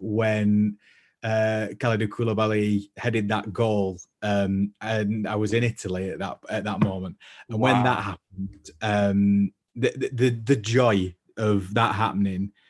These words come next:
Speaker 1: uh, was unlike anything I've ever experienced before. Like, that ball hitting his head and then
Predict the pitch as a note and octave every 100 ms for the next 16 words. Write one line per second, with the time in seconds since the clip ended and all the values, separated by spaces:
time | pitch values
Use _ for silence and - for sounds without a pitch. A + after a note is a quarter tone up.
0 | _ _ - G#2 G2+ G2 G2 - A#2 A#2
1 | A2 G#2 G2+ A2 G#2 G2+ G2+ G2+ F#2 G2+
2 | - G#2+ G2 F2+ F2+ - F2 F2+ F#2 -
3 | - _ A#2+ A#2+ A#2+ G2+ _ - C#3 D3
4 | A#2 G2+ - A#2 A#2+ A2+ - A#2+ A2 G#2+
5 | G#2 G#2+ G#2+